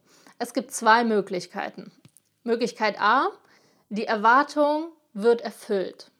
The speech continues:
Was passiert? Du nimmst es einfach überhaupt nicht wahr, weil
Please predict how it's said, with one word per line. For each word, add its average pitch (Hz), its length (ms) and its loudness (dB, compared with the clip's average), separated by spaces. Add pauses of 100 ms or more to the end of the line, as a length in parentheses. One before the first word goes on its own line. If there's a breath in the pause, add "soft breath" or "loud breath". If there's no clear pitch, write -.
(200)
Was 226 260 -2
passiert? 285 680 -6 (640)
Du 208 240 -4
nimmst 254 380 -2
es 262 160 -8
einfach 202 480 -6
überhaupt 196 400 -2
nicht 185 160 -12
wahr, 165 300 -4
weil 254 520 4